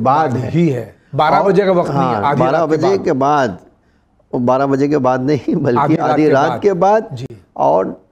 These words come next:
Speaker 1: अगर उसको नमाज सुबह से मिला दे तो और ज़्यादा
Speaker 2: ज़्यादा
Speaker 1: फजीलत
Speaker 2: बेहतर
Speaker 1: है।
Speaker 2: है, जी।
Speaker 1: आज कुरान में जो आया है, कुरान में आया है वो यही है, सहर के वक्त इस्तगफार करो।
Speaker 2: जी, बेशक।
Speaker 1: ठीक है,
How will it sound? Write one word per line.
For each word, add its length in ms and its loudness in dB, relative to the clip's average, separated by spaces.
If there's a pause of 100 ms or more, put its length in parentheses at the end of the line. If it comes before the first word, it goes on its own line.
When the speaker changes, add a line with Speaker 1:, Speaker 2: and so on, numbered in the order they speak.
Speaker 1:
अगर 240 2
उसको 320 -2
नमाज 500 -2
सुबह 320 -4
से 160 -10
मिला 280 -2
दे 200 -4
तो 420 -2
और 240 2
ज़्यादा 240 2
Speaker 2:
ज़्यादा 180 0
Speaker 1:
फजीलत 260 0
Speaker 2:
बेहतर 120 -4
Speaker 1:
है। 60 -10
Speaker 2:
है, 60 -10
जी। 80 -4
Speaker 1:
आज 180 0 (100)
कुरान 320 0 (100)
में 180 0
जो 140 -4
आया 300 0
है, 280 0 (920)
कुरान 320 0
में 180 0
आया 200 0
है 120 0
वो 200 2
यही 360 4
है, 280 0 (1200)
सहर 540 2
के 160 2
वक्त 280 0
इस्तगफार 600 -2
करो। 360 -8 (120)
Speaker 2:
जी, 160 -18
बेशक। 600 -20
Speaker 1:
ठीक 160 -2
है, 80 0